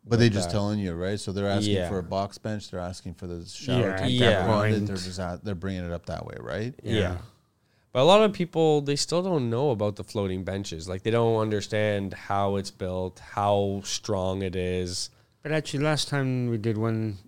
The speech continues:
Speaker 3: uh, we left and they were getting a piece of quartz made to slide in the steel
Speaker 1: Yeah, I've
Speaker 3: supports.
Speaker 1: seen it that way
Speaker 2: Mm-hmm.
Speaker 1: too, yeah.
Speaker 3: Right?
Speaker 2: And that
Speaker 1: Right.
Speaker 2: looks really good like that.
Speaker 1: But there's still,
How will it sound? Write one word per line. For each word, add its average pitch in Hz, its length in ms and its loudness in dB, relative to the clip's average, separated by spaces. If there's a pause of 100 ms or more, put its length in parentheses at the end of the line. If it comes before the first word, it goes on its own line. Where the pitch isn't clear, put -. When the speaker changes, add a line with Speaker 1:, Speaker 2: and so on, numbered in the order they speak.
(200)
Speaker 3:
uh, 110 320 -4
we 104 120 -2
left 127 340 0
and 107 100 -2
they 110 60 0
were 104 100 -2
getting 110 220 0
a - 20 -4
piece - 300 -2
of 95 100 -8
quartz 156 400 0
made 101 380 -2 (680)
to 104 100 -6
slide 117 560 2
in 131 360 2
the 104 100 0
steel 107 420 2
Speaker 1:
Yeah, 104 60 0
I've 98 80 -4
Speaker 3:
supports. 113 640 0
Speaker 1:
seen 110 160 -2
it 110 100 -8
that 131 180 -4
way 117 120 -2
Speaker 2:
Mm-hmm. 117 160 0
Speaker 1:
too, 135 200 0
yeah. 113 220 -4 (200)
Speaker 3:
Right? 113 320 -4
Speaker 2:
And 95 140 0
that 143 60 6
Speaker 1:
Right. 156 80 6
Speaker 2:
looks 131 240 4
really 110 220 6
good 98 180 0
like 85 160 -6
that. 78 300 -12 (500)
Speaker 1:
But 147 100 6
there's 156 180 8
still, 185 480 8